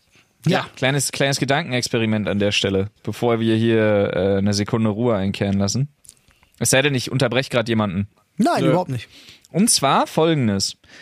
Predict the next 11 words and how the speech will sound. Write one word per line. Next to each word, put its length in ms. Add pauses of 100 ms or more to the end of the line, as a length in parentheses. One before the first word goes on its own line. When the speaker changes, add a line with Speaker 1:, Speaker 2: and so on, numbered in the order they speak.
(220)
Speaker 2:
Stellt 520
euch 320
vor, 540
ich 80
muss 120
kurz 180
meine 160
Notizen 380
raussuchen. 320
Ja, 120
genau. 200